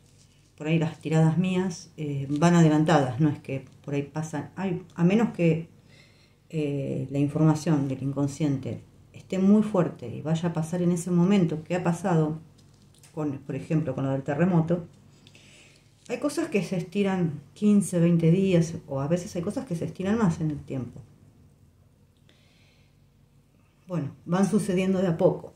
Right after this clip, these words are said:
<clears throat> Se va, se va avisando de ciertas cosas y esas cosas van sucediendo. A ver, esa información no es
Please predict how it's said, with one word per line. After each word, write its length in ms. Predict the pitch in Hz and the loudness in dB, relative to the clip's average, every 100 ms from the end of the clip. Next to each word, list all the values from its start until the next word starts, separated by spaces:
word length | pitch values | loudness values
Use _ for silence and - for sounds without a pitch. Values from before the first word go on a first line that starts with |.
| _ | _
<clears throat> 560 | 208 214 170 131 131 - _ _ _ - | 2 6 6 6 0 -10 _ _ _ -16
Se 160 | - 160 | -4 2
va, 220 | 175 175 | 2 2
se 160 | - 170 | -2 0
va 140 | 180 | 2
avisando 380 | 185 180 185 190 | 0 0 0 2
de 100 | 170 | 2
ciertas 340 | 196 190 214 | 2 -2 -4
cosas 420 | - 240 240 233 | 4 4 4 2
y 40 | 190 | -6
esas 180 | 170 160 | -10 -8
cosas 320 | 185 175 165 | -4 -2 0
van 140 | 180 | 0
sucediendo. 640 | 165 160 151 139 127 113 - - _ _ _ _ - _ _ - | 0 -4 -4 -6 -4 -6 -8 -16 _ _ _ _ -20 _ _ -18
A 120 | 151 | -10
ver, 240 | 143 165 - | -6 -6 -4
esa 220 | 226 240 | -4 -4
información 680 | - 190 175 165 208 220 165 | -4 -2 -2 -2 0 0 2
no 60 | |
es 140 | 165 | 2